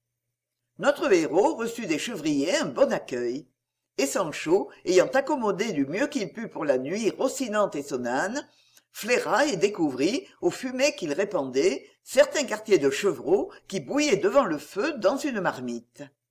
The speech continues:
Il aurait voulu, à l'instant même, voir s'ils étaient cuits assez à point pour les transvaser de la marmite en son estomac. Mais les chevriers lui en épargnèrent la peine. Ils les tirèrent du feu.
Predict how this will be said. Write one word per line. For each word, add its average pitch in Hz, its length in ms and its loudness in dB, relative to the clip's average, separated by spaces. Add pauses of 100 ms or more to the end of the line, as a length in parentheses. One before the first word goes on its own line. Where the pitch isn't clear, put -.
(880)
Il 185 160 6
aurait 294 160 6
voulu, 202 380 0
à 196 100 2
l'instant 190 400 -2
même, 185 400 0 (220)
voir 208 260 -2
s'ils 208 240 -6
étaient - 300 4
cuits 240 320 -4
assez 240 340 -2
à 165 60 6
point 156 420 -2 (240)
pour 180 100 2
les 151 140 0
transvaser 247 540 0
de 135 100 0
la 196 120 4
marmite 185 540 -4
en 262 80 0
son 175 200 -4
estomac. 123 720 -4 (540)
Mais 196 240 2
les 240 140 0
chevriers 185 580 2
lui 269 140 0
en 160 80 0
épargnèrent 190 560 0
la 170 100 0
peine. 127 560 -4 (460)
Ils 170 120 2
les 156 140 2
tirèrent 262 480 2
du 226 140 -4
feu. 135 480 -2